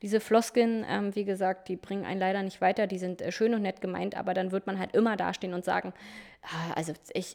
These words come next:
nee, ich, ich wollte auch mehr Sport machen. Ich würde auch wünschen, ich könnte auch mehr Sport machen, aber ich schaffe das zeitlich einfach nicht.“ Doch, schafft jeder, aber man muss es möchten. Man muss es wollen, wirklich. Man muss es wirklich wollen.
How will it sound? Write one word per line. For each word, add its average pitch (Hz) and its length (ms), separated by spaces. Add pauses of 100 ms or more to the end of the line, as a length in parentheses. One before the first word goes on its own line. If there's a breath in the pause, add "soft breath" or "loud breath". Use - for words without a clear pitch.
nee, 160 120
ich, 160 180
ich 190 240
wollte 190 200
auch - 140
mehr 202 120
Sport 185 260
machen. - 100
Ich - 80
würde - 140
auch 196 160
wünschen, 220 260 (160)
ich - 140
könnte - 180
auch 370 220
mehr 285 160
Sport - 380
machen, 330 340
aber 302 240
ich 339 120
schaffe - 240
das - 160
zeitlich - 380
einfach - 260
nicht.“ - 300 (760 loud breath)
Doch, 190 380
schafft - 480
jeder, 294 400 (380)
aber 233 180
man 240 140
muss 247 140
es - 140
möchten. 320 440 (300)
Man 240 140
muss 359 140
es 233 180
wollen, 214 360
wirklich. 170 280
Man 214 120
muss 262 160
es 285 220 (120)
wirklich 208 360 (180)
wollen. 170 240